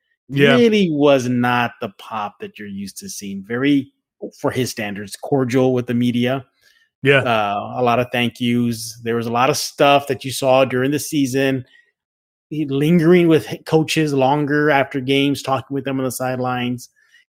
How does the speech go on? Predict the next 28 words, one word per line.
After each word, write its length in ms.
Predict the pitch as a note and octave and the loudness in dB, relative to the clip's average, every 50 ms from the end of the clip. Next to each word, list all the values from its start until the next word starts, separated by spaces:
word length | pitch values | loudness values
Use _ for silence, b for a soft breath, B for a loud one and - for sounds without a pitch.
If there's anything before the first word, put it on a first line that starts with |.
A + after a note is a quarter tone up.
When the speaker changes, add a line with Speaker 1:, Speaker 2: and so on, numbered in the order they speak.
| _ - | _ -6
Speaker 2:
It 80 | D#3+ D#3+ | -2 2
was 140 | G3 G#3+ F#3+ | 2 2 4
just 200 | G#3 F#3 - - | 2 0 2 2
a 80 | D#3+ C#3+ | 0 0
different 880 | C#3 - A3+ C4 C#4 - - - - - - - D#4+ D4+ C4 E3+ A#2 | 0 0 0 0 0 -2 -6 -18 -20 -14 -8 -2 0 0 0 0 -2
vibe. 540 | G2 - A2+ A2+ A2 G#2 G2 F#2+ F#2+ F#2+ G2 | -2 -2 0 0 0 0 -2 -4 -6 -6 -4
And, 240 | C3 C3+ C3 C3 B2+ | -2 -2 -2 0 2
Speaker 1:
Yeah. 280 | C3 C#3 C#3 C3 B2+ D3+ | 2 4 4 2 2 2
Speaker 2:
you 40 | |
know, 80 | D3+ D3 | 2 2
you, 220 | C#3 C3+ C3 G#2+ - | 2 2 0 -2 -4
you 160 | - D#3 D3 | -4 -4 -4
factor 380 | - - D3 D#3 C#3 - E3 C3 | 0 2 2 2 2 0 -2 -2
his 180 | D#3+ D#3 C3 | 0 0 2
age, 560 | C#3 C#3 C3+ C3+ C3+ C#3 C3 A#2+ - - - b b b b b b b b _ | 4 4 4 4 4 2 0 -2 -6 -10 -10 b b b b b b b b _
you 120 | C#3+ C#3+ C3 | -2 0 0
know, 320 | A#2 A2 A2 A2 A#2+ A#2+ _ _ _ _ _ _ _ _ _ _ _ - | 0 0 -2 -4 -6 -10 _ _ _ _ _ _ _ _ _ _ _ -4
and 220 | D3 C#3 C3 B2+ | -2 0 2 4
what 220 | C#3 D#3+ E3 C#3+ | 4 4 4 4
better 180 | E3 E3 D#3 D3 | 4 4 6 6
way 140 | C#3+ C#3+ C#3+ | 6 6 4
to 100 | C#3 C3 | 4 2
go 200 | B2 C3+ B2+ B2 | 0 0 0 2
out 280 | B2 B2 A#2+ A#2+ - | 2 2 2 0 -2
than 180 | B2 A#2 A2 A2 | -6 -8 -8 -8
saying, 400 | - - - A#2 A#2 A#2 A2+ A2 | -10 -10 -8 -8 -6 -6 -6 -8
you 60 | G#2+ G#2+ | -10 -10
know, 360 | G#2 G2+ G2+ G2 G2 G2 | -10 -10 -8 -8 -10 -12